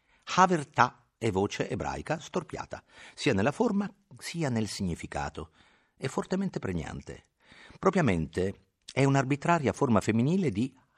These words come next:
haver, compagno, e vale domestica, ma contiene l'idea accessoria della donna di bassa estrazione e di credenze e costumi diversi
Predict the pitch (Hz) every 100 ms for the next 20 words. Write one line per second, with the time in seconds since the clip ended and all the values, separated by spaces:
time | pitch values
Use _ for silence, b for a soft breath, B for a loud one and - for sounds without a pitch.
0 | - 120 101 82 80 76 - 82 80 -
1 | _ _ - 110 95 - 71 73 78 80
2 | - b b b b - 113 175 147 107
3 | 135 87 - - - 80 101 - 214 202
4 | 101 90 95 123 131 - 147 - - 180
5 | 165 117 104 110 147 151 101 85 98 -
6 | - 92 - 78 - 73 73 73 90 B
7 | B B - 113 147 - 165 151 175 196
8 | 160 147 120 - 104 92 87 82 80 -
9 | -